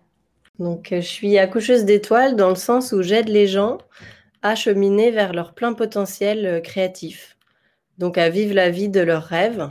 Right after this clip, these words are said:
Ça peut être dans toutes les dimensions, soit, euh, avec des projets, euh, artistiques ou des projets, euh,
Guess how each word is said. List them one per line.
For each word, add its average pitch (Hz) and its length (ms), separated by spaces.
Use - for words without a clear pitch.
Ça - 220
peut 151 140
être 190 180
dans 151 400
toutes 208 240
les 196 100
dimensions, 175 640
soit, 185 440
euh, 151 200
avec 160 240
des 156 120
projets, 165 600
euh, 147 260
artistiques 196 880
ou 185 80
des 160 140
projets, 165 640
euh, 143 160